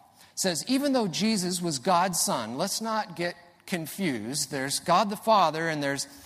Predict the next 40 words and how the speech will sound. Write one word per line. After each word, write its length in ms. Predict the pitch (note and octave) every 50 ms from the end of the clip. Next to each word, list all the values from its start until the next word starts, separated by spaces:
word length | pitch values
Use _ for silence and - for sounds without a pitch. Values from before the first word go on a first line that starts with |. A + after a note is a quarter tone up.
| - -
God 240 | - F#3+ F3+ F#3 E3
the 60 | D#3
Son, 260 | - - G#3 F#3 F3 E3
and 100 | D#3 C#3
there's 140 | C3+ -
God 220 | - F3+ F3+ E3 C#3
the 60 | B2+
Spirit, 340 | - - - G3+ F#3 E3+ E3
and 80 | C#3+
there's 180 | C#3+ D3 C#3+ D3+
one 300 | D#3 F#3+ G3+ G3 F#3+ F3+
God. 380 | E3+ F3 D#3+ C3+ C3 C3 B2+ B2+
But, 140 | C#3+ C#3+ - - - - - -
you 120 | F3 F#3+
know, 120 | F#3+ F#3+ F#3+
in 80 | F#3
terms 300 | F3 - A#3+ C4 A#3+ -
of 160 | G3 - - -
persons, 600 | - G3+ A3 A3 A3 A#3+ A#3 A#3 A#3 A#3 A#3 A#3
you 80 | F#3
don't 200 | F#3 G3+ F3+ E3
need 180 | E3+ E3+ E3+ D3
to 60 | D#3+
confuse 640 | D#3+ - D#3 C3+ B2 - - - D#3 D#3 D3+ C#3 A#2
them. 200 | A#2 A#2 A2+ A#2+
And 140 | B2+ B2+ C#3
Isaiah 480 | C#3+ D3+ D#3 C#3 F3 F#3 F3+ E3+ D3+ C#3+
isn't 240 | C3+ C3 B2+ A#2+
trying 380 | - - C#3+ C3 B2+ B2 B2 A#2+
to 100 | A#2+ A#2+
muddy 300 | A#2 A#2+ B2 B2 A2+ A#2+
the 100 | G#2+ A#2+
waters. 520 | A#2 C3 D3+ D#3+ D3+ A#2+ G#2+ G2+ G2 -
He's 280 | - - B2 A2+ - -
saying 220 | C#3 A#2+ A#2 A2+
he's 160 | A2+ A2+ G#2 G#2+
the 100 | A2 G#2
Father 400 | - - C#3 C3 C3+ B2 B2 A#2
of 80 | G2+
eternity. 400 | G2+ G2 - G#3+ A3 G3+ C#3 B2